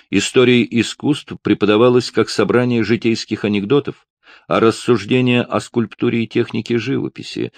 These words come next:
сводились к перечню пропорций и механики построения, отталкивая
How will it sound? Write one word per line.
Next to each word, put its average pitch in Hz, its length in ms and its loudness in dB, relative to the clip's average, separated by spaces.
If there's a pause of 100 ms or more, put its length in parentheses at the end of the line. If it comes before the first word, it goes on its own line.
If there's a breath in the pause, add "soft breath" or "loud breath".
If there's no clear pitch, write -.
(160 loud breath)
сводились 123 760 0
к - 160 -18
перечню 131 640 0
пропорций 160 800 0
и 110 240 -2
механики 101 560 0
построения, 104 760 -4 (280 loud breath)
отталкивая 104 1000 -2